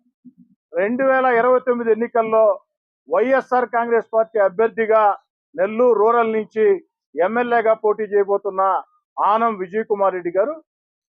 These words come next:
ఈరోజు కొద్దిసేపటి క్రితం విలేకరుల సమావేశం పెట్టి, వీళ్ళంతా కూడా వైఎస్ఆర్ కాంగ్రెస్ పార్టీ కాదు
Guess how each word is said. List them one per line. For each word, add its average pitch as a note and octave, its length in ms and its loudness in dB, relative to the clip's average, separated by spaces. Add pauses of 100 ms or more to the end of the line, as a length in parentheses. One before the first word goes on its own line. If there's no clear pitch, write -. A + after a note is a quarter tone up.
(100)
ఈరోజు G3+ 400 2 (1400)
కొద్దిసేపటి F#3+ 600 -2
క్రితం F#3 280 -2 (440)
విలేకరుల G3 540 0
సమావేశం F3+ 540 -4
పెట్టి, E3+ 280 -8 (880)
వీళ్ళంతా E3+ 540 -2 (140)
కూడా F#3+ 200 2 (1080)
వైఎస్ఆర్ G3+ 580 -2
కాంగ్రెస్ F3 360 -8
పార్టీ D#3+ 280 -6 (120)
కాదు E3+ 260 2